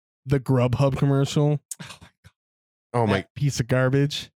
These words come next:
Speaker 3: No.
Speaker 2: Instead of watching, like, us where, like, a dude drives off a cliff in, like, a go-kart and he's just like, "Ah,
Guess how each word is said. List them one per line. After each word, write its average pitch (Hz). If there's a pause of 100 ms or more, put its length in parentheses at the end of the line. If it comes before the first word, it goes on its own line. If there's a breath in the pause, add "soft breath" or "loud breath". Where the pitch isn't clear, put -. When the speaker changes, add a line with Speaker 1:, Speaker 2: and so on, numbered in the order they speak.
(300)
Speaker 3:
No. -
Speaker 2:
Instead 117
of 147
watching, 147
like, 143
us 156
where, 214
like, 160
a -
dude 156
drives 139
off 151
a 151
cliff 160
in, 156
like, 143
a 135
go-kart 147
and 165
he's 156
just 151
like, 165
"Ah, -